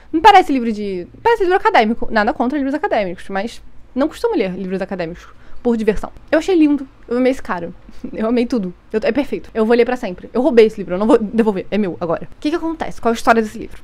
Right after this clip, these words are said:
É sobre o Marco Polo, que é um explorador. E ele está viajando pelo reino para conhecer as cidades do Império. E aí ele volta e fala assim, "Imperador, essas são as cidades." E o livro é ele contando como são as cidades pro Imperador. Só que ele não conta assim, "Ah, essa cidade,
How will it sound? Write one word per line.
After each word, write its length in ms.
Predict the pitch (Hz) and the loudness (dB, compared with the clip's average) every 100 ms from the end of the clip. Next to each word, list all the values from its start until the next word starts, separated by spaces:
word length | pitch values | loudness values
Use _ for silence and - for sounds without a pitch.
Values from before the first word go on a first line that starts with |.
| - | -2
É 120 | 277 | -2
sobre 260 | 277 247 | 0 0
o 20 | 311 | 2
Marco 280 | 294 - | 2 2
Polo, 400 | 494 190 170 233 - - - | 2 2 0 -4 -6 -8 -8
que 220 | - 240 | -6 -2
é 180 | 196 190 - | 0 -2 -2
um 80 | 262 | -4
explorador. 600 | 269 220 247 233 180 - - | 0 2 2 2 -4 -6 -4
E 100 | 285 | -2
ele 120 | 320 | 0
está 180 | 330 302 | 0 2
viajando 440 | 339 330 269 302 | 2 2 0 0
pelo 200 | 311 320 | -2 -4
reino 360 | 349 202 190 233 - - - | -2 -4 -6 -10 -14 -18 -2
para 400 | 302 285 302 - - | 0 2 0 -6 -10
conhecer 380 | - 349 349 294 | -4 -2 -2 -2
as 80 | 311 | -2
cidades 600 | 330 240 202 226 - - | 0 2 2 0 -10 -10
do 80 | 233 | -4
Império. 420 | 302 339 175 170 - | -2 2 0 -2 -6
E 60 | - | -4
aí 60 | 277 | 0
ele 140 | 311 | 0
volta 440 | 247 214 202 - 508 - - | 4 2 2 -4 -6 -8 -8
e 80 | - | -2
fala 200 | 311 302 | 4 4
assim, 220 | 320 233 - | 4 -2 -2
"Imperador, 500 | 240 269 262 269 - - | 0 2 2 2 0 -2
essas 200 | 247 269 | -2 -2
são 100 | 277 | -6
as 60 | 262 | -6
cidades." 380 | - - - - | -4 -4 -6 -6
E 220 | 330 427 403 | 0 2 2
o 140 | 539 | 2
livro 260 | 277 269 - | 2 0 -2
é 180 | - 311 | 0 0
ele 120 | 311 | 0
contando 480 | 339 370 403 330 320 | -4 -6 -2 0 0
como 280 | 339 294 294 | -2 -2 -2
são 160 | 320 294 | -2 -2
as 100 | 302 | 0
cidades 440 | 370 330 262 - - | 0 0 -2 -12 -4
pro 120 | 269 | 0
Imperador. 440 | 277 254 269 269 - - - | 2 2 2 0 -4 -16 -8
Só 100 | 339 | -2
que 80 | |
ele 80 | 359 | 0
não 140 | 381 415 | 0 0
conta 200 | 359 339 | 0 -2
assim, 160 | 262 196 | -4 0
"Ah, 160 | 226 | 0
essa 120 | 214 208 | 0 -6
cidade, 720 | 233 226 208 269 269 285 320 | -4 0 0 0 -2 -6 -8